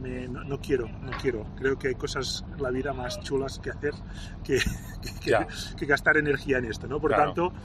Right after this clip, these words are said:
Speaker 1: esta es lo que hay, nosotros sabemos lo que hicimos y estamos contentos tanto lo que hizo Alex como lo que hicimos nosotros. A partir de aquí, mirar para adelante.
Speaker 2: Eh, claro, es que me viene al caso que no se anula el waypoint, que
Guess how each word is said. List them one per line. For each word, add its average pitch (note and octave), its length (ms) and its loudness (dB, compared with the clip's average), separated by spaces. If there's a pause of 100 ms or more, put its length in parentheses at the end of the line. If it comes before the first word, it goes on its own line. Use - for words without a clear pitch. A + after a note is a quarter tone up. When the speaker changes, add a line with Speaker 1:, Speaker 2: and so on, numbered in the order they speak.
(440)
Speaker 1:
esta B2 240 -2
es B2+ 60 0
lo B2 160 0
que C3+ 140 0
hay, D#3+ 160 6
nosotros C#3 380 -4
sabemos B2+ 300 0
lo B2 120 0
que B2+ 120 -2
hicimos C3+ 440 -2
y A#2 180 -2
estamos A#2+ 520 -8 (280)
contentos C3 500 -2
tanto B2+ 260 -6
lo A#2+ 100 2
que - 120 -4
hizo - 180 -4
Alex D3+ 400 -2 (480)
como B2 160 -6
lo G#2+ 60 -6
que A#2 80 -8
hicimos A2 280 -6
nosotros. G#2 340 -8
A G#2 40 -8
partir G2+ 260 -8
de A2 100 -6
aquí, B2+ 320 -6 (140)
mirar A#2 220 -4
para A#2 200 0
adelante. - 240 -8 (360)
Speaker 2:
Eh, A2 260 4
claro, B2+ 220 6
es A#2+ 80 4
que C3 160 4
me B2 120 6
viene B2+ 240 6
al C3+ 140 4
caso C#3 380 2 (200)
que B2+ 140 2
no B2 120 6
se C#3+ 100 4
anula C3 240 8
el B2 60 8
waypoint, B2 500 6 (640)
que B2+ 260 4